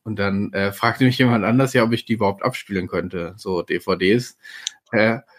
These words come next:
und da ist mir so durch den Kopf gegangen, ob das so ein, ähm, ob D V Ds abspielen zu können und einen Blu-ray-Player zu haben,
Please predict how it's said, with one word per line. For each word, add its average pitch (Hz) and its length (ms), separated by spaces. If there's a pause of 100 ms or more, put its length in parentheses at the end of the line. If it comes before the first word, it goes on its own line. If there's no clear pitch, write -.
(160)
und 135 140
da 135 40
ist 139 140
mir 156 120
so 143 120
durch 143 140
den 135 120
Kopf - 260
gegangen, 143 280
ob 127 160
das 180 220
so 139 120
ein, 131 360
ähm, 120 680 (420)
ob 120 180
D 147 120
V 135 180
Ds 151 240
abspielen 160 560
zu - 160
können 165 320
und 127 180
einen 117 180
Blu-ray-Player 139 1120
zu 127 220
haben, 143 600